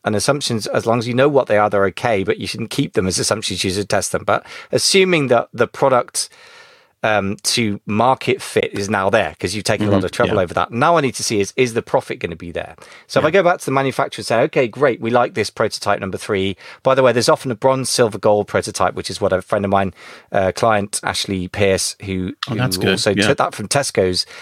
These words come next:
Speaker 1: You're often gonna find it's the third sort of iteration on a product that's the one that you can actually use, right? That tends to be the case. Doesn't have to be, could be four, could, then,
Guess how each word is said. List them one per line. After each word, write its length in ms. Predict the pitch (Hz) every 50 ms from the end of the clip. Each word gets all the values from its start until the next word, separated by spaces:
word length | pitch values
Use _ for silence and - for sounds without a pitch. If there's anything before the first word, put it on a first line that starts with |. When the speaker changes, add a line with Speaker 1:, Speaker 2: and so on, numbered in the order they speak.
| - - - -
Speaker 1:
You're 180 | 135 147 185
often 180 | 175 - - 143
gonna 140 | 139 127 -
find 300 | - 120 107 104 101 101
it's 160 | 127 - -
the 100 | - 107
third 460 | - - 123 110 104 101 95 90 110 - -
sort 200 | - - 101 98
of 220 | 90 - - -
iteration 540 | - 107 - - 110 101 104 104 101 - 107
on 80 | 98 95
a 60 | 92
product 320 | - - 101 92 - -
that's 180 | 95 101 - -
the 80 | - 95
one 200 | 92 92 87 87
that 100 | 90 92
you 80 | -
can 100 | - 82
actually 280 | 85 82 - - - 87
use, 280 | 85 85 - - - - -
right? 180 | - 90 - -
That 240 | 110 117 - - - -
tends 260 | - 104 98 90 -
to 80 | - 92
be 120 | 90 87
the 80 | 82 85
case. 240 | - 82 82 - -
Doesn't 220 | - - 90 80
have 180 | 85 98 101 -
to 100 | - 104
be, 240 | 110 107 104 101 - - - - _ -
could 140 | - 107 -
be 100 | 107 98
four, 280 | - - 107 104 101
could, 180 | - - 101 92
then, 560 | - 104 - 139 135 135 131 131 127 123 120